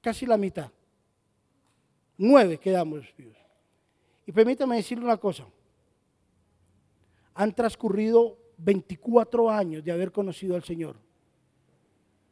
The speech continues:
Escúcheme en esto, que yo sé que esto le va a servir a usted. Veinticuatro años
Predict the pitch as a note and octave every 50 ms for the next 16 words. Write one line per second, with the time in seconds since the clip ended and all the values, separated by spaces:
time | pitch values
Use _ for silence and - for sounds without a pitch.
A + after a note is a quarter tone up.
0 | _ _ _ _ _ _ _ _ _ _ _ _ _ _ - F#3 - - A#3+ -
1 | C4+ C4 A#3 G#3+ G#3 E3+ - - - _ _ _ _ _ _ _ _ _ _ _
2 | _ _ _ _ _ F3+ F3 G3 F3 F#3 G3 - G#3 - - G#3 G3 F#3 F3+ F3+
3 | F3+ - F#3 F#3 F3 F#3 F3 E3 - - - D3 A2+ - _ _ _ _ _ _
4 | _ _ _ _ _ _ _ _ _ _ _ _ _ _ - E3 E3 A#3 A3+ A3+
5 | A3 A3+ - A#3+ A3 - - B3 A#3+ C4 C#4 C4+ C4+ - C#4+ C#4 C4 B3+ B3+ B3+
6 | A#3+ A3 F#3+ D#3+ C#3+ A2+ - - - -